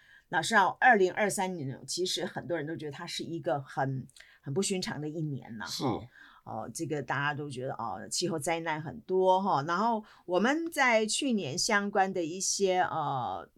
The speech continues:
Speaker 1: 报道里头，或是我们做的节目里头，也都在谈到说，啊，各地啊，这个，啊，不管是这个飓风啦，或是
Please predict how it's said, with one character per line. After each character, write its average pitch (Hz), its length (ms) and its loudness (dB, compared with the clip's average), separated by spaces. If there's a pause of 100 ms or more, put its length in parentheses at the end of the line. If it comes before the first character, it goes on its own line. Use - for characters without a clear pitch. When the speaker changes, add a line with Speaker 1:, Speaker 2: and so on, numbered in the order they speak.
(120)
Speaker 1:
报 196 200 4
道 151 220 2
里 147 180 -8
头， 151 300 -8
或 208 100 -4
是 202 140 -2
我 151 140 -2
们 156 120 -12
做 208 160 -6
的 165 80 -2
节 147 200 -8
目 196 160 -2
里 117 100 -8
头， 139 180 -6
也 143 80 -4
都 165 140 -4
在 170 140 2
谈 151 240 -8
到 156 160 2
说， 156 200 -6 (200)
啊， 143 160 -10
各 175 160 -2
地 170 200 -4
啊， 147 160 -6
这 160 160 -8
个， 143 220 -6 (300)
啊， 107 80 -14
不 - 100 -18
管 - 180 -8
是 135 280 -6
这 151 180 -12
个 127 160 -10
飓 151 260 -4
风 170 500 0
啦， 135 300 -4
或 165 200 -6
是 160 340 -4